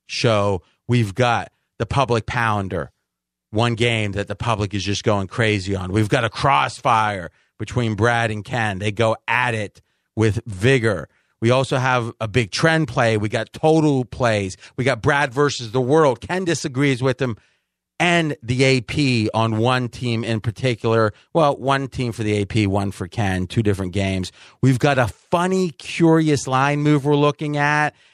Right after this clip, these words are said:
and then obviously the best bets and a couple of totals too. Yet, like I said,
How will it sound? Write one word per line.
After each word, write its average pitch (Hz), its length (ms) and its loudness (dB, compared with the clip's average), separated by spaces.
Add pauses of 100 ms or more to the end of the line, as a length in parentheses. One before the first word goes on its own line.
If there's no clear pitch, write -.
and 117 160 0
then 120 300 2
obviously 107 920 0 (280)
the 113 80 2
best 101 400 -2
bets 95 320 -2
and 180 200 2
a 151 60 2
couple 135 340 -2
of 117 60 2
totals 120 520 0
too. 123 520 4 (300)
Yet, 117 160 2
like 120 180 0
I 113 120 0
said, 113 500 0